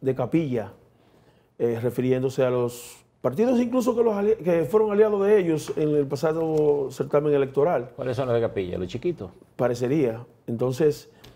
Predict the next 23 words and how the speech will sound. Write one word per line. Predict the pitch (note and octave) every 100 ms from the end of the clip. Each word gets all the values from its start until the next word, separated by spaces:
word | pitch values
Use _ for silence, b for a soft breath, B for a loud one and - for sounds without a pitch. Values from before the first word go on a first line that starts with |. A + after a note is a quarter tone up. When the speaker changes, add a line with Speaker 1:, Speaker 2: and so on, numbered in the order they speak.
| B B _ _
Speaker 1:
como | - C3+ C3+
una | D3
burla | C3+ D3+ D#3 C#3
a |
la | C3
partidocracia | B2+ B2 C3 A#2+ C3+ C#3
dominicana. | C3+ C3+ C3+ F3+ E3
Entonces, | D#3+ F3 G#3 - B B B
nosotros | E3 G#3 B3+
queremos | G#3+ G#3 E3+
cuidar | E3 D#3+
todo | D#3 C#3+ B2
eso. | A#2 C3 - _
Nosotros | B2 D3 F3+
entendemos | E3 D#3+ F3 D#3
que | D#3+
no | E3
es |
el | E3
momento | D#3+ D#3+ D3+
para | D3+
una | D#3+
reforma | D3 D3 G3+ F3+ E3